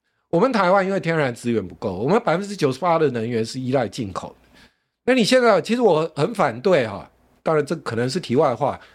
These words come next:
但我很反对百分之五十的天然气发电，因为天然气我们自己不产嘛，然后安全存量又很低，只有七到十一天，然后你未来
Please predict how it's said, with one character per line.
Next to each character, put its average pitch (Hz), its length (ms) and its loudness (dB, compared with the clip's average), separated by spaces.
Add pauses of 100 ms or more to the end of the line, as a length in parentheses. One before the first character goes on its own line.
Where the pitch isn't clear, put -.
(120)
但 233 120 2
我 185 100 4
很 165 160 0
反 156 180 0
对 143 140 2
百 127 160 0
分 151 100 -4
之 156 120 -4
五 135 120 0
十 107 140 -8
的 120 100 0
天 131 200 -4
然 110 160 -4
气 107 160 -6
发 101 240 -6
电， 104 200 -10 (480)
因 208 80 2
为 226 60 6
天 214 160 4
然 190 160 0
气 196 80 -4
我 147 160 0
们 139 100 -6
自 165 120 -6
己 131 100 -6
不 151 160 -4
产 - 340 -12 (160)
嘛， - 60 -20 (100)
然 104 40 -10
后 165 140 2
安 202 140 -2
全 185 140 0
存 135 140 -2
量 151 180 0
又 147 140 2
很 87 220 -8
低， 117 220 -2
只 139 120 -4
有 160 100 0
七 156 180 -6
到 151 180 2
十 - 160 -8
一 110 140 -6
天， 107 240 -4 (360)
然 156 120 0
后 196 60 0
你 196 60 -4
未 185 160 2
来 147 220 2